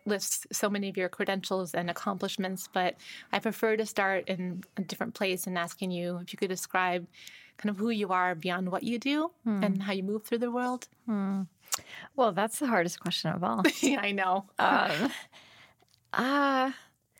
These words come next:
Speaker 2: I get, you know, I always think I would start with, I was, I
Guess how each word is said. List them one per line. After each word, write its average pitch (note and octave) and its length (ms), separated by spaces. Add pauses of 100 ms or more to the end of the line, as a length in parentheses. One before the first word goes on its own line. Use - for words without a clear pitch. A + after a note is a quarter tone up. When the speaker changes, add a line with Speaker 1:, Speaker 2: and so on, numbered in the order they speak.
(1160)
Speaker 2:
I C4+ 300
get, A#3 380
you C#4 160
know, B3 220
I A#3+ 260 (100)
always A3+ 360
think A#3+ 220
I A3+ 220
would G#3+ 360 (300)
start - 460
with, G#3 320
I G3 180
was, G3 440
I G3 160